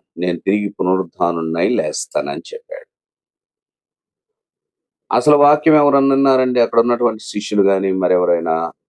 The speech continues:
ఆయన చెప్తున్నటువంటి వాక్యం ఎవరైనా విన్నారా? వినలా. గ్రహించారా?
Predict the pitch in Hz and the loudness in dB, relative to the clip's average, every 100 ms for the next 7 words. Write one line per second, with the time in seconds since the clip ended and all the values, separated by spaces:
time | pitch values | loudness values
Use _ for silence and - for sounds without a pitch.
0 | 82 92 92 95 117 110 104 90 80 80 | -2 0 0 0 -2 -2 0 0 2 2
1 | - 87 82 85 101 139 147 143 139 139 | 0 -4 -2 2 4 4 4 2 2 2
2 | 160 - _ _ _ _ _ _ _ _ | 0 -4 _ _ _ _ _ _ _ _
3 | _ _ - 98 110 92 - - 98 131 | _ _ -4 -2 0 -2 -6 0 2 4
4 | 139 156 143 156 | 4 4 4 4